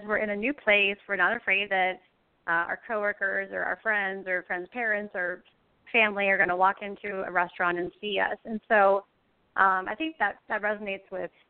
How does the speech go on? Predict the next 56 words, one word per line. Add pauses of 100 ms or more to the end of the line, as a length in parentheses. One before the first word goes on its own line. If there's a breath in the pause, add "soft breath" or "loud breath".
(200)
e-, (180)
pre-,
pretty
much
everyone.
You
know,
we
just
have, (160)
are
willing
to
try
new
things
when
we're
in
a
different
city. (500)
Um, (640)
so
I
recommend
tapping
into
that
in
your
own
city. (140)
So (760)
go
to
a
different
coffee
shop, (100)
go
to
a
different
grocery
store
in
a
different
neighborhood
and
try
these (120)
things
out
because,